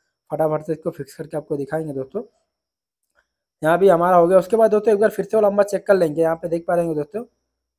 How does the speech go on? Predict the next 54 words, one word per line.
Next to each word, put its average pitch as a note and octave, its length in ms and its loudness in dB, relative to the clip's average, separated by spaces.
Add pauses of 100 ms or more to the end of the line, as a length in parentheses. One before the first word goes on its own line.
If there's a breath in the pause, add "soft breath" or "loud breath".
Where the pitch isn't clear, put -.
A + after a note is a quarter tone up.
(180)
हमारा E3+ 300 0
तो G3 100 -2
ऊपर F#3+ 180 2
की G3+ 100 -4
तरफ F#3+ 180 4
से G3+ 120 -2
बाहर E3 260 6
आ F#3 80 2
गया F3 120 2
दोस्तों, F3 260 -2
उसको G3+ 180 -8
भी G3 80 -10
क्या F#3 180 -4
करना F#3+ 260 -2
है, F3+ 80 -2
अपने F3+ 180 -6
को F#3 100 -6
थोड़ा E3+ 220 -4
सा F3 120 -10
पच्चा E3 280 -10
लगा F3+ 220 -2
लेना। E3+ 220 -4
पच्चा E3 260 -10
लगाने F#3+ 280 -4
के G3 80 -8
बाद G3 140 0
दोस्तों F3 260 -8
अपने F#3 140 -14
को F3+ 120 -18
क्या F3 160 -8
करना F3+ 200 -8
है, - 60 -20 (260)
यहाँ D#3 220 0
भी A3 160 0
फिक्स - 240 -12
कर D#3+ 100 -2
लेना D3 200 -4
है। D3+ 40 -2
यहाँ E3 100 -2
पे F3+ 100 -8
देख E3+ 180 -4
पा F3 80 0
रहे F3 80 0
हैं D#3+ 60 -2
दोस्तों, D#3+ 260 -4 (460)
इसको - 220 -2
यहाँ E3 200 2
से G#3+ 180 -6
फिक्स - 280 -10
कर D3+ 120 -2
लेना C3 240 -6
है, C3 80 -10
यहाँ C3 160 -6
से। B2 200 -16